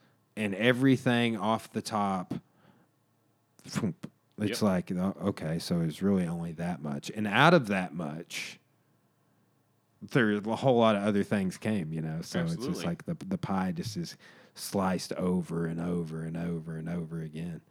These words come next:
Speaker 2: Yep.
Speaker 1: I'm just like, I was teaching about the American Revolution today. I'm like, "I don't know how I've j-, had to pay my payroll taxes this month, and we had a revolution over this shit, but let's talk about it."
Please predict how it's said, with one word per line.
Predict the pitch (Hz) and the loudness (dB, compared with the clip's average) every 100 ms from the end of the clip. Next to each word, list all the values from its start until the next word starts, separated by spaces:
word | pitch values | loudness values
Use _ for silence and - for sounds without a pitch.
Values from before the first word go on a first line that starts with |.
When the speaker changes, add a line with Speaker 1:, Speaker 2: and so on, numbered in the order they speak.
| _ 87 | _ -16
Speaker 2:
Yep. | 98 - _ _ | -16 -18 _ _
Speaker 1:
I'm | 113 | -2
just | 117 123 | 0 4
like, | 113 98 | 4 4
I | 104 | 2
was | 113 | 2
teaching | 117 107 104 | 0 0 0
about | 95 98 | 2 0
the | - | 4
American | 92 92 | 4 6
Revolution | 92 90 87 90 | 4 4 0 -2
today. | 90 | 0
I'm | 87 82 | 0 0
like, | 78 - - 107 104 - _ _ _ - | -4 -6 -4 -4 -4 -10 _ _ _ -8
"I | - | 0
don't | 127 135 | 6 8
know | 127 117 | 8 6
how | 104 107 104 | 6 4 4
I've | 92 98 104 95 | 2 2 2 2
j-, | 101 | -4
had | 87 98 | -2 -4
to | 87 | -2
pay | 101 95 | -2 0
my | 90 | 0
payroll | 90 92 92 92 | 2 4 6 4
taxes | 98 92 90 92 | 4 0 0 -2
this | 87 90 | -2 -2
month, | 90 90 | -2 -2
and | 85 | 0
we | 87 | 0
had | 87 | 0
a | 80 | -2
revolution | 82 80 82 - 80 | -4 -4 -4 -4 -8
over | 73 | -8
this | 71 73 | -8 -10
shit, | - - 71 - | -12 -12 -10 -10
but | 69 - | -10 -10
let's | 78 - - | -10 -10 -6
talk | 67 67 | -6 -6
about | - 62 | -10 -8
it." | - | -10